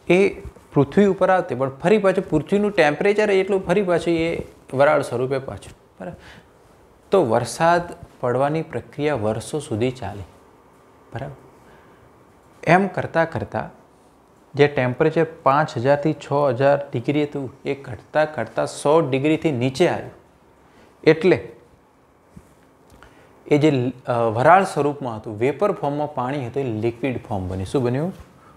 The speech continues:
ઓકે. ભારે વરસાદના કારણે જે પણ પાણી જે છે એ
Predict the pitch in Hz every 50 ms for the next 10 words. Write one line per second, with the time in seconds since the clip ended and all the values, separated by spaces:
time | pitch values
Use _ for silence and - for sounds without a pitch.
0 | - _ _ - - - - - - - - - - - - - - - _ _
1 | _ _ _ - _ _ _ _ _ _ _ - - - - - - 107 101 110
2 | 131 156 156 135 120 117 - - 147 147 147 151 156 151 147 - 117 107 107 104
3 | 104 110 131 156 - - - _ _ _ _ _ _ _ _ - 113 - 143 156
4 | 165 160 - 175 175 170 - - 123 117 117 120 123 135 147 143 127 127 127 120
5 | - - 117 104 - - _ _ _ _ _ _ _ _ _ _ _ _ _ _
6 | _ - - 127 131 135 139 147 -